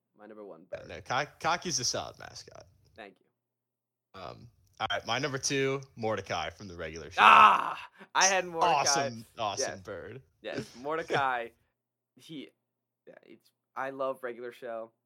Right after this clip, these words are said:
Speaker 1: He's on my keychain. I mean, he's my, my lanyard is still regular show. So
Speaker 2: Oh,
Speaker 1: Mordecai's
Speaker 2: nice.
Speaker 1: on there. Um,
Speaker 2: One of the, one of the all-time greatest characters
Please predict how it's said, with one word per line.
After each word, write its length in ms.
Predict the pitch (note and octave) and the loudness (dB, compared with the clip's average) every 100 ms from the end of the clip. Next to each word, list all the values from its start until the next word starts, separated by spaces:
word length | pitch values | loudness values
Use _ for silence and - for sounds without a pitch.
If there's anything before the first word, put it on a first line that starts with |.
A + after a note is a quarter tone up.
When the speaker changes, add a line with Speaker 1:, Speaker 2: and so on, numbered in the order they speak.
| _ _ | _ _
Speaker 1:
He's 140 | C#3 | -12
on 120 | D3 C#3 | -10 -8
my 100 | A#2+ | -10
keychain. 480 | - A#2+ - B2+ A#2+ | -12 -20 -16 -16 -14
I 40 | C3+ | -14
mean, 160 | A#2+ | -16
he's 200 | C3 B2+ | -16 -16
my, 340 | B2+ A#2 G#2+ G#2 _ A#2 | -10 -8 -8 -12 _ -8
my 120 | A#2 | -6
lanyard 520 | G#2+ A2+ C#3+ F2+ A1+ | -4 -6 -8 -10 -14
is 100 | - | -20
still 360 | - A2+ G#2+ - G2+ | -12 -10 -10 -12 -12
regular 360 | A2 A2+ E2 | -10 -12 -18
show. 340 | - D2+ A1+ - _ _ | -20 -20 -20 -20 _ _
So 180 | G2 F2 G2 | -14 -10 -10
Speaker 2:
Oh, 40 | G2+ | -8
Speaker 1:
Mordecai's 260 | A2 A#2 | -8 -6
Speaker 2:
nice. 200 | G#2+ G#2 | -10 -10
Speaker 1:
on 180 | G#2 G#2 | -14 -18
there. 220 | F#2 E2+ - _ _ _ _ _ C3 | -20 -20 -20 _ _ _ _ _ -4
Um, 340 | B2+ A#2+ G2+ F#2+ | -2 -2 -6 -4
Speaker 2:
One 180 | C#3 G#3 | 0 2
of 60 | F3+ | 0
the, 240 | D#3+ D#3 | -2 -4
one 100 | C3 | -4
of 60 | D3 | -2
the 80 | D3 | 2
all-time 460 | B2+ C3+ B2+ A2 F2 | 2 2 0 -4 -4
greatest 360 | G2 F2+ - | -6 -6 -6
characters 600 | F#2 F2 E2 D2 D2+ - | -6 -8 -10 -14 -12 -10